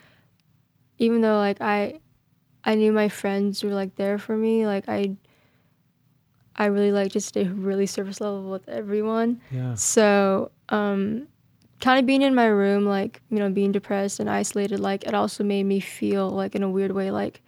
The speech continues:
Speaker 1: safe, 'cause I was, it's like, "This is my room, I'm by myself, like, there's no one that, like, no one's here to, like, boss me around."
Speaker 2: Yeah, yeah, yeah.
Speaker 1: Um,
Speaker 2: Okay, tell me a little bit, because you just, you just said surface level. You like to stay,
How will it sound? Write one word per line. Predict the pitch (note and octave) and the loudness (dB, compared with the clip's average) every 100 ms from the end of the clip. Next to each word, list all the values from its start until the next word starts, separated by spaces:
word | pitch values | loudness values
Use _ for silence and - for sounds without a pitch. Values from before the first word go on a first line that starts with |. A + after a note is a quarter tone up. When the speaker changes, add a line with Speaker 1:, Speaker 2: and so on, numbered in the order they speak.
| _ _ - | _ _ -10
Speaker 1:
safe, | - - A3 - A#3 - | -4 0 0 0 -6 -4
'cause | A3 G#3 | -2 0
I | G3+ | -2
was, | G3+ - _ - | -4 -12 _ -8
it's | A3 | -4
like, | B3+ - - | -4 -6 -4
"This | G#3+ G#3 | -2 -2
is | G3+ | 0
my | G3 F#3+ | 0 2
room, | G3 F#3+ F#3+ F#3+ | 2 0 0 0
I'm | F#3+ | 0
by | F#3+ | 0
myself, | G3 G3 - G3+ G3 G3 | 0 -2 -4 -2 -4 -4
like, | G#3 A3 - _ - _ | -6 -6 -10 _ -20 _
there's | - F#3+ | 0 4
no | G#3+ G#3 | 6 6
one | G3+ F#3+ | 4 2
that, | F#3 A3+ _ _ _ _ _ _ _ _ | 0 -4 _ _ _ _ _ _ _ _
like, | A3 G#3 | -4 -2
no | A#3 A3+ G3+ | -2 -2 0
one's | G3+ - | 0 0
here | G3+ | 0
to, | |
like, | G3 F#3 F3+ | 0 -2 -2
boss | F#3+ F#3+ F#3+ | -2 -2 -2
me | F#3+ | -2
around." | F#3 F#3 F3+ F#3 G3 | -2 -2 -2 -2 0
Speaker 2:
Yeah, | B2+ | 0
yeah, | A#2+ A#2 | 0 -2
yeah. | A2 A2+ G#2+ F#2+ _ _ B3+ | -4 -6 -8 -12 _ _ -4
Speaker 1:
Um, | A#3 G#3+ G#3 A3 G3+ _ _ _ _ _ - | -2 -2 -4 -4 -6 _ _ _ _ _ -4
Speaker 2:
Okay, | F#3 D#3+ | 2 2
tell | F3+ A3+ | 4 2
me | B3 | 4
a | G3+ | 4
little | D#3+ | 6
bit, | C#3 A#2+ | 4 2
because | B2 C3 | 0 0
you | C#3 | 2
just, | E3 D#3 - | 2 0 -2
you | F3 D#3 | -2 0
just | E3 - | 0 -2
said | - D3+ B2 | 0 0 -2
surface | - D3 C3+ - - | 0 0 0 -4 -6
level. | C3 A#2 A#2 | -4 -4 -6
You | A2 B2 | -4 -2
like | C#3 C#3 | -2 -2
to | C#3 | -6
stay, | - C#3 B2+ B2 | -4 -2 0 -2